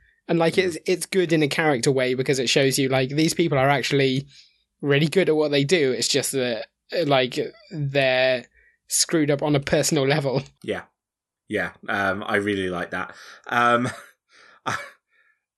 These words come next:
Speaker 2: so they, they, they then escape the prison, right? Once they do the,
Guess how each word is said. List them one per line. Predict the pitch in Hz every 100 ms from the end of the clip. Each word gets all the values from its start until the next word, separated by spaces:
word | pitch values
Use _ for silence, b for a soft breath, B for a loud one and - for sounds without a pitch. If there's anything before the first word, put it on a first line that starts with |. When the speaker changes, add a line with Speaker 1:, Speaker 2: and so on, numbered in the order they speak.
| - -
Speaker 2:
so | 165 - 170 151 151 151 - _ _ _ - _ _ _ _
they, | 165 135 151 151
they, | 160 139 156 143
they | 143
then | 135 165 160 151 143
escape | 123 - - 131 127 -
the | 117
prison, | - - 117 101 98
right? | 98 101 104
Once | 101 107 -
they | 104 98 101 98
do | 107 98 95
the, | 101 95 95 90